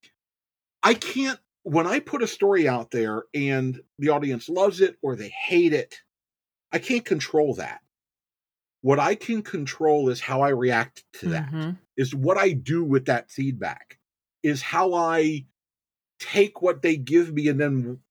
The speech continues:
Speaker 1: what I, what do I do with it? How
Speaker 2: Mm.
Speaker 1: do I use it? How do I use the fact that, do I use the, the feedback I'm getting from social outlets as a diagnostic tool to improve my marketing?
Speaker 2: Mm.
Speaker 1: That says,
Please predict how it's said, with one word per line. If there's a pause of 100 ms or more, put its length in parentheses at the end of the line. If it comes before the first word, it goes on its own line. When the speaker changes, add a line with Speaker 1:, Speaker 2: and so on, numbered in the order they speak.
Speaker 1:
what
I,
what
do
I
do
with
it?
How
Speaker 2:
Mm.
Speaker 1:
do
I
use
it? (400)
How
do
I
use
the
fact
that, (1120)
do
I
use
the,
the
feedback
I'm
getting
from
social
outlets
as
a
diagnostic
tool (300)
to
improve
my
marketing?
Speaker 2:
Mm. (120)
Speaker 1:
That
says,